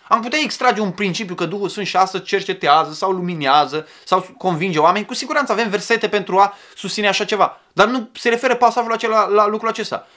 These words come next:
Pentru că, la un moment dat, Domnul Iisus spune, „Pentru că ei nu cred în mine.” Va dovedi, uh, vinovați pe oamenii aceștia pentru că ei nu cred în mine.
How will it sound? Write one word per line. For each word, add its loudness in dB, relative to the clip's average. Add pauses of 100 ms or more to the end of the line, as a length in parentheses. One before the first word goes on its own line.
(180)
Pentru 0
că, 4
la 6
un 2
moment -6
dat, 4
Domnul -4
Iisus -6
spune, -4
„Pentru -2
că 0
ei 2
nu 0
cred 2
în -2
mine.” -4
Va 2
dovedi, -4 (340)
uh, -2 (300)
vinovați 2 (640)
pe 4
oamenii 4
aceștia -4
pentru -2
că 0
ei 4
nu 2
cred 2
în 0
mine. -8